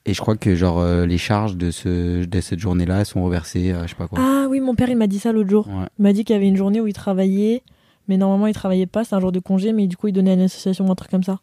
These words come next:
Speaker 1: Je sais pas si c'est une association, je me suis mal renseigné. Mais
Speaker 2: Ah bah ok, ça va.
Speaker 1: mais du coup on travaille.
Speaker 2: Ok,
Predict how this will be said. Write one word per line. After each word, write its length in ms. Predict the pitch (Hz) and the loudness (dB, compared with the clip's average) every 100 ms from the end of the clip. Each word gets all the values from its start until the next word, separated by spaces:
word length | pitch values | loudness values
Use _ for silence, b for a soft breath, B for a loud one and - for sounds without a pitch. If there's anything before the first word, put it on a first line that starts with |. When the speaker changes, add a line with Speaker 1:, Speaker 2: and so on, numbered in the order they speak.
| _ | _
Speaker 1:
Je 80 | 110 | -8
sais 80 | 87 | -4
pas 140 | 101 | -2
si 60 | 104 | 0
c'est 40 | |
une 80 | 104 | 0
association, 400 | 85 - - 82 | -2 -6 -8 -4
je 80 | 85 | -2
me 60 | 82 | -2
suis 140 | - | 0
mal 160 | 85 92 | 2 2
renseigné. 500 | 95 - 87 87 - _ - | 0 -2 -2 -2 -6 _ -4
Mais 120 | 98 | 0
Speaker 2:
Ah 100 | - | 2
bah 320 | - 151 151 - | 2 2 0 -2
ok, 160 | 240 302 | -2 -4
ça 160 | 311 214 | -2 -2
va. 220 | 180 233 _ _ - | -2 -4 _ _ -4
Speaker 1:
mais 100 | 98 | -2
du 100 | 85 | 2
coup 100 | 117 | 2
on 60 | |
travaille. 340 | 170 104 87 - _ _ _ | 2 2 2 0 _ _ _
Speaker 2:
Ok, 240 | 202 226 | -2 0